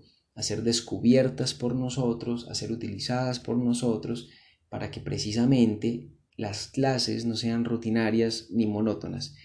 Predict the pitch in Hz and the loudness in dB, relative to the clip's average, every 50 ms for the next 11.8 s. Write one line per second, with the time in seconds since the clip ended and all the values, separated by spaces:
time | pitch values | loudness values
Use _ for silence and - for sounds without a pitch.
0 | - - - _ _ - 117 117 113 107 107 107 107 117 127 127 120 113 117 - | -20 -20 -20 _ _ -4 0 0 2 2 2 4 4 4 6 6 6 4 4 4
1 | 139 135 - - - - 107 107 - 110 - - 113 107 107 107 110 120 117 113 | 0 0 -2 -4 -2 -2 -2 -2 -2 -4 -4 -4 -4 -4 -2 -2 0 2 2 2
2 | 110 113 110 110 113 123 120 - - 139 143 151 156 156 139 131 127 131 135 139 | 2 2 0 0 0 -2 -4 0 2 4 6 6 8 8 6 6 4 4 2 -2
3 | - - - - _ _ _ _ _ - 110 110 107 104 107 104 104 110 120 - | -4 -8 -12 -20 _ _ _ _ _ -10 -6 -4 -4 -2 -2 -2 -2 -2 -2 -2
4 | 117 - - - 135 - 151 139 123 120 120 123 120 - - 110 107 101 104 104 | -4 -4 -4 -4 0 4 6 6 6 6 4 2 0 -2 -6 -6 -6 -4 -4 -4
5 | 104 117 113 - 123 120 - 151 143 127 - - - - - - - - - _ | -4 -4 -4 -2 -2 0 4 6 6 6 6 2 -4 -12 -16 -18 -20 -20 -20 _
6 | _ _ _ - - 110 110 110 110 110 110 113 117 - 135 127 143 135 135 135 | _ _ _ -4 0 0 2 2 2 2 2 2 2 2 2 4 6 6 4 4
7 | 131 123 120 - 135 127 120 117 - - 113 - - 107 101 - - 113 113 117 | 2 -2 -2 0 2 2 2 0 -2 -6 -8 -6 -6 -6 -6 -4 -2 0 -2 -2
8 | 117 - - - _ _ _ _ _ _ _ _ _ - 107 120 147 175 175 170 | -4 -6 -16 -20 _ _ _ _ _ _ _ _ _ -4 2 4 6 6 6 4
9 | - 160 143 - 151 143 139 135 135 135 - - - 104 - - 107 - - 101 | 2 0 2 2 2 2 2 2 0 0 0 -2 -4 -6 -8 -8 -8 -6 -6 -4
10 | 101 - 110 107 101 98 107 127 143 - - - - 113 104 101 101 101 101 - | -2 0 2 2 2 2 0 0 0 -2 -4 -6 -6 -6 -4 -4 -4 -6 -6 -6
11 | - 101 98 104 101 98 98 98 - 104 110 110 113 113 113 - | -6 -6 -4 -4 -4 -4 -6 -4 -2 -2 0 0 -2 -2 -6 -12